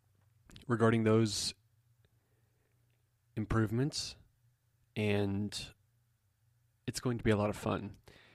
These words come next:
And we've got big things in store, so stay tuned for that. Remember to check us out.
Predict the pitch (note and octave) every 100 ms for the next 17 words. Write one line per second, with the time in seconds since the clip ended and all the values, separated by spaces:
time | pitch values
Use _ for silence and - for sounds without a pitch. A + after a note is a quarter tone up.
0 | _ C#3 C3+ C#3+ C#3+ C3 C#3 B2 B2 A2+
1 | - A#2 A#2+ C#3+ - - - A2 G#2+ G#2+
2 | G#2+ G#2+ - - C#3 C3 - B2 A#2 A2
3 | - G#2+ G2+ G#2 G2 - - - - -
4 | - A#2+ C3+ D3 - C3 B2+ B2 A#2 -
5 | - C#3 - B2 - - A#2 B2 - -
6 | -